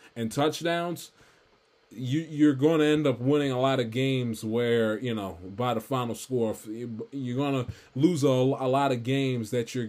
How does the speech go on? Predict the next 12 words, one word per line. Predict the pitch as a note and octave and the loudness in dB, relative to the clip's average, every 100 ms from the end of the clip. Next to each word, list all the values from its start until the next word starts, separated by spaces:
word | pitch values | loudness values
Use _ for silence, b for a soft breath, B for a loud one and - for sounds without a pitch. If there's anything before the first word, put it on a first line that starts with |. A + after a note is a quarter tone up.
| A2+ | -4
that | B2 A#2 | -2 -2
you're | A#2 A#2 A2+ | 0 0 0
go-, | A#2 C3 - | -2 -6 -4
a | C3 | 0
la | C3+ B2 | 2 0
Ken | - D3+ C3 | -2 -4 -2
Dorsey, | A#2+ C#3 C3+ A#2 | 0 0 0 -6
gonna | A2 A#2+ | -8 -8
be | A2+ A2+ | -6 -8
kicking | - E3 D#3 C#3+ C3+ | -6 -6 -4 -4 -4
yourself | B2+ - C#3 C3+ C3 | -6 -2 0 0 -2
and | G#2+ | -10